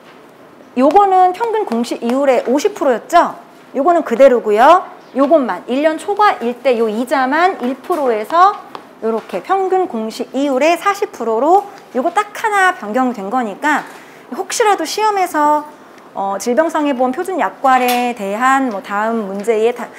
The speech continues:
답을 하라. 근데 그 혹시 기준이 이천이십일 년도 칠월 일 일이라면 여러분 당황할 일이 없을 텐데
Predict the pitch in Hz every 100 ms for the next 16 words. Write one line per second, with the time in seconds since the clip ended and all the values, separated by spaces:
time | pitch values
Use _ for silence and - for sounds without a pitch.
0 | - - - 208 240 320 202 196 214 180
1 | - - - - 254 294 285 330 349 -
2 | 294 - 226 269 254 247 - - 277 208
3 | 196 269 262 247 247 - 392 - 233 339
4 | 320 285 285 202 202 214 190 233 247 226
5 | 165 254 247 226 226 320 -